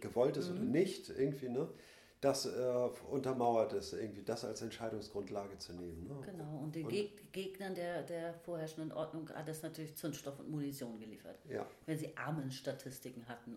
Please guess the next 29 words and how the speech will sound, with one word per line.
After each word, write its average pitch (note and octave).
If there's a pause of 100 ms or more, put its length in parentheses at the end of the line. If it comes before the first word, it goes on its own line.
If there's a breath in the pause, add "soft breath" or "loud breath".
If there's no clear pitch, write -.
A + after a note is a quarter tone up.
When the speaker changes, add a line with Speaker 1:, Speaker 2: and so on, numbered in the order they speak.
Speaker 2:
oder A2+ (640)
Speaker 1:
Genau. G2+
Speaker 2:
ne, G#3
solche B2+
Speaker 1:
Mhm. A2+
Speaker 2:
Geschichten. -
Speaker 1:
Ja. A2
Speaker 2:
Oder C#3+
die D3
Arbeitszeiten D3+
einfach C3 (340 loud breath)
messen D#3
konnten C#3+
in D3+
Fabriken C#3
und A#2
so A2+
weiter. -
Also C3
deswegen, B2+
Speaker 1:
Ja. D3
Speaker 2:
da C#3+
musste C#3+
ich C#3
jetzt C3
an B2+
Marx C3
denken, A#2
ne? F#3